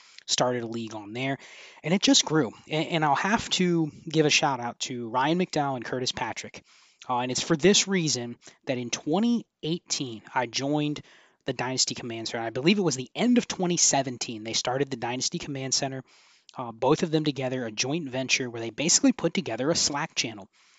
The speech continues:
And it was for Dynasty minds to come in. You had to pay a subscription fee per month,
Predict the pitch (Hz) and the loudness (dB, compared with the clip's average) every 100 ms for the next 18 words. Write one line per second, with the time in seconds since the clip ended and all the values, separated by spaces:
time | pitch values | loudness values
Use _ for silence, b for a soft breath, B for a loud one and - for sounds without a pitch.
0 | b 139 139 123 - 123 107 113 131 202 | b -6 -4 -2 -2 -4 -6 0 2 4
1 | 196 214 170 160 160 160 160 143 135 131 | 2 2 0 0 0 0 0 -2 -4 -4
2 | 107 - 131 - 147 135 - 110 - 185 | -4 -2 -2 0 0 0 0 -2 0 0
3 | - 196 180 - 156 147 - 240 214 165 | 0 0 -2 0 0 0 0 4 6 4
4 | 165 | 0